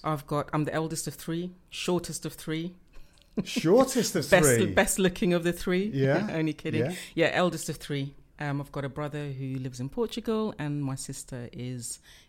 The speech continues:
Speaker 1: still in Hertfordshire, same town where we moved to when we, when we came to the U K.
Speaker 2: Okay, with the parents?
Speaker 1: With the parents, yes.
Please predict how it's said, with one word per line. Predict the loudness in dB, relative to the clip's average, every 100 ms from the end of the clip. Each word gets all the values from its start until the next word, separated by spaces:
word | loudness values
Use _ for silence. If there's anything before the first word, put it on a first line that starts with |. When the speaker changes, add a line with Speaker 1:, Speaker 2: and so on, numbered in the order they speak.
| -20 -12
Speaker 1:
still | -8 -2 -2
in |
Hertfordshire, | -2 -6 -8 -12 -10 -12 -14 -20 -20 -16
same | -8 -6 -6
town | -6 -8 -6
where | -8 -8
we | -8
moved | -8 -10 -12
to | -12
when | -8
we, | -8 -10 -12
when | -10
we | -10
came | -10 -10
to | -10
the | -12
U | -10
K. | -12 -14 -14 -18 -20 -14 -10
Speaker 2:
Okay, | -6 -4
with | 0 0
the | 0
parents? | -2 0 0 -2 -6 -6
Speaker 1:
With | -4
the | -4
parents, | -6 -4 -6 -8 -10
yes. | -14 -14 -20